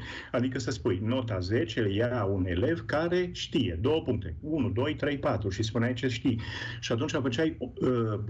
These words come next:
publice aceste standarde și atunci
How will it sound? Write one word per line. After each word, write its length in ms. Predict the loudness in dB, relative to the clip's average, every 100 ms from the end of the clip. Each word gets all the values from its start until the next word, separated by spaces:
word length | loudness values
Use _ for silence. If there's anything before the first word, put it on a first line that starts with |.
| -8 -6
publice 480 | 0 2 2 0 0
aceste 440 | -2 0 0 0
standarde 640 | -2 0 0 0 2 0 0
și 80 | -2
atunci 220 | -2 0